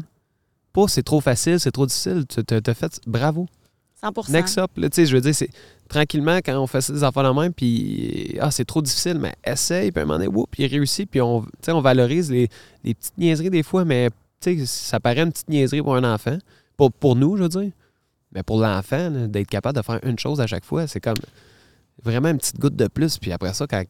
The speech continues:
Speaker 1: il, quand on grandit, puis on build up
Speaker 2: Mm.
Speaker 1: là-dessus, j'ose considérer, tu sais, que ça va les aider, là, tu sais.
Speaker 2: Absolument. Moi, j'ai un, j'ai deux fils, un de huit ans, un de neuf ans, puis, euh,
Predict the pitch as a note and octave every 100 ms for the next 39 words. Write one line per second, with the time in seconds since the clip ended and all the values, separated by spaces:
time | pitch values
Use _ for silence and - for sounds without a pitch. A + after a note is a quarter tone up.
0 | - F#2+ G2 - G2 - A2+ A#2+ A2 G2+
1 | G2+ D3 - G2+ F#2+ G2 A2 G#2+ A2 G2
2 | D#3+ - - - _ - A2+ C#3 E3 -
3 | A#2 - A#2 A2 B2+ D3+ C#3+ C#3+ - G#2+
4 | G#2 G#2 - - G#2+ G2+ A2+ G#2 F#2+ F#2
5 | A#2+ C3 G2 G2+ G#2+ C3+ C3 _ G3+ -
6 | F#3+ F3+ E3+ - - A3+ G3+ G#3+ F#3+ F#3
7 | F3+ _ _ _ _ _ _ _ - G#3
8 | A#3 - B3 A3 A3 G#3+ G#3 - A3 G#3+
9 | G3+ F#3 G3 A3+ - G3 - - - -
10 | _ _ F#3+ F#3 F3+ E3+ E3